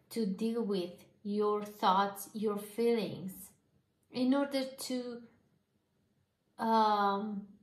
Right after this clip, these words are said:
be ready for this change. You cannot move forward with these energies. You need to, to get yourself in a better s-, mindset, in a better state of,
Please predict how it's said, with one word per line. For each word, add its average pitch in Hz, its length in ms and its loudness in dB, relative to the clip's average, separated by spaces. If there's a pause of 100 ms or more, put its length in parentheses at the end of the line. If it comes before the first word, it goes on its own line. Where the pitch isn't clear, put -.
be 269 180 0
ready 277 520 2
for 202 460 -2
this 190 300 -8
change. 185 640 -10 (260)
You 233 180 -8
cannot 294 420 -2 (340)
move 233 220 -2
forward 226 760 2 (340)
with 240 440 -6 (120)
these 226 380 -8 (100)
energies. 240 800 -4 (340)
You 240 240 -4
need 262 360 -4
to, 254 440 -2 (480)
to 247 80 -4
get 254 280 2
yourself 254 480 0
in 240 120 -4
a 233 80 0
better 233 500 2
s-, - 220 -8 (340)
mindset, 226 720 -2
in 196 160 -2
a 196 40 -2
better 214 420 -2
state 240 480 -4
of, 220 160 -2